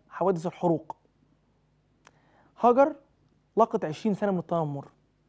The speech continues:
بس هاجر ما خدتوش بالجانب السلبي، بالعكس حولت الجانب السلبي ده لجانب إيجابي،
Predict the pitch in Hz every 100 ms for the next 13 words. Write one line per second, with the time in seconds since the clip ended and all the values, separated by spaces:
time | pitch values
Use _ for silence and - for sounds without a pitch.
0 | _ _ _ _ _ - 151 180 - -
1 | - _ _ _ - 220 220 180 180 196
2 | 160 190 170 - 196 143 131 _ _ -
3 | 156 151 - - - _ _ _ _ _
4 | - 156 160 233 185 160 202 202 180 214
5 | 185 202 180 196 196 - 185 190 156